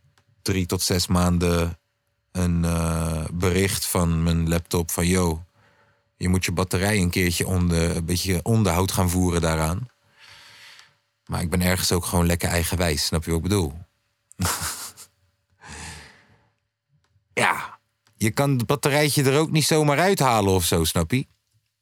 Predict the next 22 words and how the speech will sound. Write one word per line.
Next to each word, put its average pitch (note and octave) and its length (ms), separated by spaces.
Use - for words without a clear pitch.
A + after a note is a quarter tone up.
Moet A2+ 220
ik G2+ 60
die F#2+ 100
klote D3 380
laptop A2 340
weer G#2+ 140
een G2+ 100
paar G#2 200
dagen G2 360
of F#2 120
zo F#2+ 200
aan F#2 100
iemand F2+ 240
gaan F#2 140
geven? F2 320
Daar A2+ 80
heb A2+ 100
ik - 40
helemaal C3 260
geen A2+ 100
zin C#3 200
in. G2 220